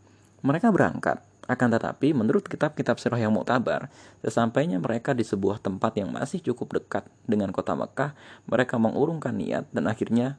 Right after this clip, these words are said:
kembali. Apa alasan kembalinya? Ada banyak perbedaan pendapat, tapi salah satu alasan yang kuat,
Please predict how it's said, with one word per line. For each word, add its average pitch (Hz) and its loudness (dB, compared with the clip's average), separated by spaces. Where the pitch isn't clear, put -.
kembali. 92 -2
Apa 117 -2
alasan 107 0
kembalinya? 110 0
Ada 104 0
banyak 110 4
perbedaan 98 4
pendapat, - -2
tapi - -4
salah 101 -2
satu 98 -2
alasan 90 -2
yang 80 -4
kuat, 104 2